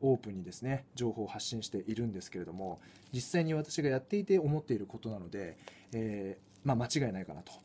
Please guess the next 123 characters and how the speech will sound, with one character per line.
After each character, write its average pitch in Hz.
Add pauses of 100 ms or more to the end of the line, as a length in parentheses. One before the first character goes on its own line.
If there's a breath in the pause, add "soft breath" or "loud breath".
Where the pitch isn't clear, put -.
(140)
い 131
う 135
ふ 143
う -
に 123
思 98
い 85
ま 85
す。 - (840)
ま 147
あ、 -
今 214
回 151
は 101
で 90
す -
ね、 101 (320 loud breath)
え 139
ー、 127
ヤ 117
フ -
オ 147
ク 143
の 139
シ 135
ー 143
エ 143
ム 131
に 123
あ 110
や 120
か 127
っ 113
て、 -
え 113
ー、 -
こ -
う 120
い -
う -
ふ 117
う 123
に 98 (240)
カ 131
メ 117
ラ 113
転 117
売 104
で 104
も、 147 (180 loud breath)
え 117
ー、 -
商 123
品 113
が 92
売 110
り 117
や 135
す 127
く -
な 117
っ -
て 117
ま 104
す -
よ 139
と 131
い 107
う 120
こ -
と 135
で、 156 (300 loud breath)
え 127
ー、 -
こ 147
れ 143
か 135
ら 127
始 127
め 151
よ 147
う -
と 143
し 135
て -
い 127
る 123
方 127
に 101
と 117
っ -
て -
の 92
朗 135
報 139
に 120
な 113
り 110
ま 110
す -
の 76
で、 - (280 loud breath)
え 117
ー、 -
ぜ 151
ひ 131
参 113
考 107
に 104
し -
て 117
い 104
た 101
だ 90
け 90
れ 90
ば 98
な 131
と 131
思 95
い 76
ま 71
す。 -